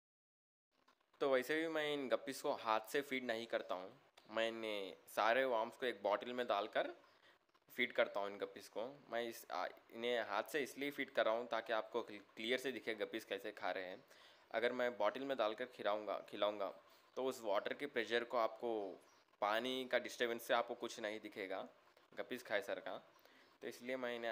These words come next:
हाथ से feed कर रहा हूँ आपको दिखने के लिए। आप देख सकते हैं यहाँ पर इन, ये guppies कैसे खा रहे हैं। तो इन्हें मैं और एक बार feed करूँगा, लेकिन मैं इस बार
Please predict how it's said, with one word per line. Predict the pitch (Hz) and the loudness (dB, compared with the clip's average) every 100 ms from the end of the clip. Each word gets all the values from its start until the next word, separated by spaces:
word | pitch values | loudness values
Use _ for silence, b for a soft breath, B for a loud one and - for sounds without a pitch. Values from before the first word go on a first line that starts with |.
| 107 | 0
हाथ | 101 - | -2 -2
से | 120 | -4
feed | 113 110 | -4 -6
कर | - 104 | -2 0
रहा | 95 | 0
हूँ | 101 107 | -4 -6
आपको | 92 - 95 | -8 -6 -8
दिखने | 98 95 101 | -8 -10 -10
के | 98 | -8
लिए। | 95 92 104 117 - | -10 -10 -12 -14 -10
आप | 95 95 | -10 -6
देख | 101 - | -8 -6
सकते | 113 - | -8 -4
हैं | 104 | -2
यहाँ | 92 | -2
पर | 92 92 | -4 -6
इन, | 95 92 85 | -6 -12 -10
ये | 101 | -8
guppies | 95 - 107 | -8 -8 -8
कैसे | - 98 98 | -4 -4 -4
खा | - 92 | -4 -2
रहे | 95 92 | 0 -4
हैं। | 104 - - _ _ _ _ _ _ - _ _ | -8 -16 -20 _ _ _ _ _ _ -20 _ _
तो | 120 | 0
इन्हें | 117 117 113 | 2 2 0
मैं | 110 107 104 | 0 2 2
और | - 107 | 6 6
एक | 123 117 | 6 4
बार | 120 - | 2 2
feed | 107 - | -4 0
करूँगा, | 104 95 92 - - _ B B B B B _ - | 0 0 -6 -10 -14 _ B B B B B _ -10
लेकिन | 120 135 135 | -6 -4 0
मैं | 127 127 | 4 4
इस | 113 - | 2 4
बार | 123 127 | 6 6